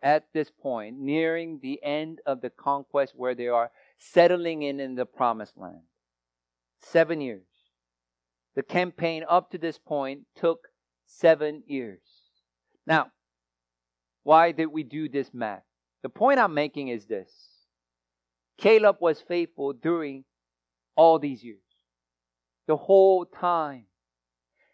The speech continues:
Look, he followed the Lord wholly, wholeheartedly before he was chosen at the age of forty to be the representative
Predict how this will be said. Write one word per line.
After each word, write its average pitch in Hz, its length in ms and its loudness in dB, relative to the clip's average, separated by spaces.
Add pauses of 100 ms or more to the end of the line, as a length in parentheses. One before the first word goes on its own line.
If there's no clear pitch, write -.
(580)
Look, 185 200 4 (100)
he 233 220 -4 (180)
followed 269 640 8
the 208 120 2
Lord 175 680 4
wholly, 175 580 4 (420)
wholeheartedly 233 1700 4 (180)
before 202 460 4
he 220 180 -6
was 196 300 0
chosen 185 480 0
at 165 220 0
the 175 200 -8
age 180 280 -2
of 156 100 -4 (160)
forty 190 400 2
to 165 180 -8
be 185 540 -10 (180)
the 151 120 2
representative 180 1300 0